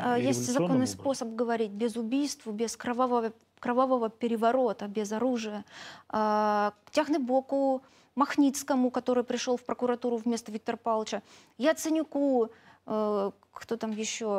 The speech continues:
Speaker 1: э,
Speaker 2: Да всем им,
Speaker 1: все-
Speaker 2: Кличко, э,
Speaker 1: Я не давала
Speaker 2: Турчинову там и
Speaker 1: присяги.
Speaker 2: так далее.
Speaker 1: Я не приходила к ним на службу. Поэтому я только возбуждала в отношении <laughs> них уголовное дело. Вот, все.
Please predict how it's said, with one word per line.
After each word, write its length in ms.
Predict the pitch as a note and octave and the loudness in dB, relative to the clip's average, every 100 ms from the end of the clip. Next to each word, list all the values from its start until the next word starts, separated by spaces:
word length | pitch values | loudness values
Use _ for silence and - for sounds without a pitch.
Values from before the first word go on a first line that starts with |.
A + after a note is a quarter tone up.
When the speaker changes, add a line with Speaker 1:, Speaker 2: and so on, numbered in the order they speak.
| F#3 | 0
Speaker 1:
э, 200 | - - | -2 -4
Speaker 2:
Да 60 | G3 | -2
всем 300 | G3+ - C3 | -2 0 0
им, 40 | A2 | 0
Speaker 1:
все- 60 | |
Speaker 2:
Кличко, 440 | A#2+ G#3 A3+ D4 B2+ | -2 -2 -2 -4 0
э, 560 | F3+ D#3 B2+ A2+ A2 B3 | 2 4 2 2 0 2
Speaker 1:
Я 80 | C#4 | 4
не 60 | C#4+ | 4
давала 120 | D4+ | 2
Speaker 2:
Турчинову 280 | D#4+ D#4+ B3+ | 4 4 2
там 100 | C3 | 2
и 40 | |
Speaker 1:
присяги. 300 | - - B3+ G#3+ | -2 -2 -4 -4
Speaker 2:
так 120 | A2 | -8
далее. 220 | G2+ - _ _ _ _ - | -12 -16 _ _ _ _ -2
Speaker 1:
Я 180 | B3 | 2
не 100 | E4 | 4
приходила 500 | D4+ D4+ D#4 C#4+ F4 | 2 0 0 0 0
к 120 | C#4 C4+ | 0 0
ним 160 | B3+ | 0
на 80 | B3+ | 0
службу. 520 | - C#4 C4+ G#3+ - - _ _ _ _ _ _ _ _ | -4 -4 -4 -4 -10 -16 _ _ _ _ _ _ _ _
Поэтому 680 | C#4+ D4 C#4+ D4 C4+ C4+ - _ _ - | 2 4 4 4 4 2 0 _ _ -6
я 200 | A#3+ - | -4 -2
только 260 | E4 - C#4 | -2 0 2
возбуждала 560 | C4 A#3+ C4 D4+ D4+ | 2 2 2 4 4
в 60 | B3 | 2
отношении 480 | B3 B3 C4+ B3+ B3 | 2 0 0 0 2
<laughs> 160 | C4+ | 2
них 140 | C#4+ C#4 | 2 0
уголовное 520 | A3+ A#3 A#3+ A#3 A#3 | -2 2 2 0 -2
дело. 320 | G3+ G#3 G#3 G#3 _ _ _ _ _ _ | -6 -6 -8 -12 _ _ _ _ _ _
Вот, 360 | A3+ A3+ D#4+ B3+ - _ _ | -8 0 0 0 -8 _ _
все. 540 | - - - D4 A#3+ | -20 -14 -4 0 2